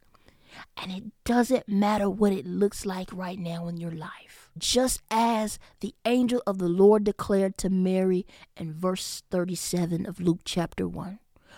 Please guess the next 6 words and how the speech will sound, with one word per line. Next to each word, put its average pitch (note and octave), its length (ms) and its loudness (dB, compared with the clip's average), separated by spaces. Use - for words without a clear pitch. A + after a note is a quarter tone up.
"For F#3+ 240 0
with E3+ 240 -4
God G#3 720 8
nothing A3+ 1300 0
shall F#3+ 960 0
be F#3 540 2